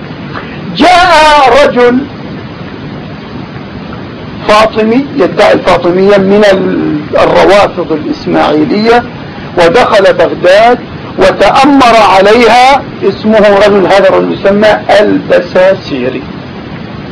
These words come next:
الرجل هذا اسمه دخل بغداد وحكمها وطرد الخليفة، وصار الدعاء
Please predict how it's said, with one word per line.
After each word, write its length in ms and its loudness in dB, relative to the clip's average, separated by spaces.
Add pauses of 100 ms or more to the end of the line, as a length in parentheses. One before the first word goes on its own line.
(920)
الرجل 280 0
هذا 260 4
اسمه 300 -6 (3500)
دخل 460 2
بغداد 380 0 (180)
وحكمها 840 2
وطرد 340 2
الخليفة، 720 2 (300)
وصار 680 4
الدعاء 720 2